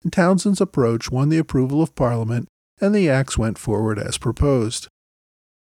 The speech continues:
With the Townshend Acts, Parliament was essentially calling the colonies bluff. The Stamp Act protests had essentially argued that internal taxes like the stamp tax were unconstitutional.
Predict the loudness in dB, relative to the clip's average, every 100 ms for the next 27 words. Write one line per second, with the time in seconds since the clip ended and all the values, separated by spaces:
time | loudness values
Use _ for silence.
0 | -4 -2 0 0 2 2 2 2 2 0
1 | -4 -4 0 2 2 0 0 0 0 0
2 | -2 0 -2 -2 -4 -2 0 -2 -4 -2
3 | -2 -2 -2 -4 -2 0 0 -2 -12 _
4 | _ _ _ _ _ -6 -2 2 2 2
5 | 0 2 2 2 2 0 0 -2 -2 0
6 | 0 0 2 0 2 0 2 2 0 -2
7 | _ -6 -4 0 0 2 2 2 0 2
8 | 2 2 -2 0 -2 0 -2 0 0 -2
9 | -2 -2 -2 0 0 0 -2 -4 -2 -4
10 | 2 2 4 2 0 -4